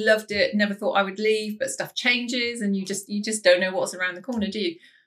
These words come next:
And we'd worked on a project to outsource the customer service piece and the call centre piece. And then I got the opportunity to either stay and be the contract manager, which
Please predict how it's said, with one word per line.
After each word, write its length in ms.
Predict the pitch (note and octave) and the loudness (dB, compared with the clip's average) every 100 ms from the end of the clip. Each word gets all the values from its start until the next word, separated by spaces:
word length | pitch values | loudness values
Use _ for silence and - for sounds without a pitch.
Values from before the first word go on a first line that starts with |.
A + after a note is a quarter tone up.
| _ | _
And 320 | - G3 G3 F#3+ - - | 2 2 2 -2 -6 -6
we'd 260 | G3+ G#3+ | -2 0
worked 260 | A3+ G3+ - | 4 4 2
on 60 | |
a 60 | G#3 | -4
project 640 | G#3 G3 G3+ D#3+ - - - | -2 -2 2 0 0 -12 -6
to 320 | G3 F3+ E3 - | -4 0 -2 0
outsource 760 | F3+ E3+ - F#3 F3 - - - _ | 2 2 -2 -6 -6 -6 -10 -12 _
the 60 | D3+ | -8
customer 340 | F3 E3+ E3 | -6 -6 -8
service 720 | D#3+ F3 E3+ E3 D#3 - - - _ | 0 2 2 -2 -6 -8 -10 -14 _
piece 300 | F3+ D#3+ D#3+ | -4 -4 -4
and 80 | D#3 | -8
the 60 | |
call 180 | D#3 A3 | -4 -2
centre 320 | G#3+ E3+ D#3+ | 0 0 -2
piece. 300 | - - - | -8 -8 -4
And 80 | F3 | -4
then 100 | F3+ | 0
I 120 | F#3 | 0
got 180 | G3 D#3 | 2 0
the 100 | D#3+ | 0
opportunity 560 | E3+ - - E3+ E3+ D3 | -4 -6 -8 -8 -8 -6
to 140 | F3 | -2
either 140 | E3+ E3+ | -2 -2
stay 280 | - G#3+ | 0 2
and 120 | G3+ F#3+ | 2 0
be 80 | |
the 100 | E3+ | -6
contract 420 | - G3+ G3+ C#3+ D3+ | -4 -4 -2 -4 -4
manager, 560 | C#3 C3 - - D#3+ _ _ _ _ _ - | -8 -8 -6 -4 -4 _ _ _ _ _ -8
which 360 | F#3 - - | -4 -4 -6